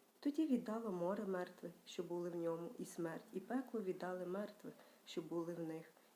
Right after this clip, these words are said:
І судимий був кожний за ділами своїми. І смерть, і пекло кинуті в озеро вогняне». Це смерть друга. І хто не був записаний у книзі життя,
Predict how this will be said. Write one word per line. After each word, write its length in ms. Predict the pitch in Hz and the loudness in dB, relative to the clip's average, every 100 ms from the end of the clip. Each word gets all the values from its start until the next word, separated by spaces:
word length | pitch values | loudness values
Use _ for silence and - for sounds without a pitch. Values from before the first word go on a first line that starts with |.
| - | -2
І 100 | 240 | 0
судимий 500 | - 254 277 285 240 | 4 4 6 6 6
був 240 | - 208 | 4 -2
кожний 440 | - 277 269 185 175 | 2 4 4 2 0
за 140 | 180 | 0
ділами 440 | 180 202 254 262 233 | 0 2 4 4 2
своїми. 580 | - 208 180 160 160 175 - - - _ | -2 -4 -2 -4 -6 -12 -18 -20 -20 _
І 60 | 185 | -6
смерть, 400 | - 208 220 - | -4 -4 -4 -2
і 80 | - | -2
пекло 420 | 208 240 - - - _ _ | 0 -2 -4 -10 -10 _ _
кинуті 420 | - 311 294 269 | 2 6 6 4
в 140 | 220 190 | 0 2
озеро 360 | 190 185 180 | 0 0 0
вогняне». 560 | 170 160 165 160 160 170 - _ _ - | 0 -4 -6 -8 -8 -10 -14 _ _ -2
Це 160 | 233 | 0
смерть 440 | 220 214 226 214 170 | 2 0 0 -2 0
друга. 380 | 170 147 - - - - _ | 2 2 -2 -12 -18 -20 _
І 80 | 202 | 0
хто 180 | - | 4
не 120 | 214 202 | 4 4
був 220 | 214 202 | 2 0
записаний 640 | 202 202 220 220 202 196 | -2 0 -2 0 -2 0
у 80 | 180 | -2
книзі 420 | - 202 190 190 | -2 -2 0 0
життя, 360 | 180 185 247 | 0 -2 -4